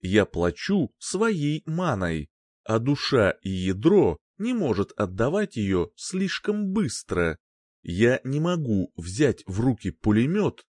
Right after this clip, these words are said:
и со скоростью пятьсот выстрелов в минуту обстреливать цель эквивалентами пальбы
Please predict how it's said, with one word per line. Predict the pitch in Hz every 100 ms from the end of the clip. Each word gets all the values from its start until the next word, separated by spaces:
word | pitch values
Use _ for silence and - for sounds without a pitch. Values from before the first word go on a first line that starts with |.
| _ -
и | 202
со | - 240
скоростью | - - 135 98 - 117 120
пятьсот | - 208 - - 127 -
выстрелов | - 110 143 - 101 92 82 -
в | 101
минуту | 135 214 220 - 87 - _ -
обстреливать | 143 - - 104 98 85 80 -
цель | - 185 175 - -
эквивалентами | 196 220 226 240 226 175 113 107 104
пальбы | - 101 110 143 226